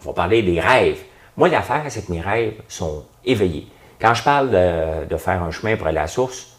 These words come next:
c'est vrai. Quand je parle de pousser, de faire transformer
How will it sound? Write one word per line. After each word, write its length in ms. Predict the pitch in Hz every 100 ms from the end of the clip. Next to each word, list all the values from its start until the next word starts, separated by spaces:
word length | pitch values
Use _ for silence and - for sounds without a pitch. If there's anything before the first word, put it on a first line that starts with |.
| _
c'est 240 | - - 107
vrai. 240 | 78 - - - - -
Quand 140 | 85
je 80 | -
parle 240 | 90 92
de 60 | 87
pousser, 320 | - - 104
de 380 | 90 78 76 73
faire 180 | - 87
transformer 640 | 80 - 78 80 90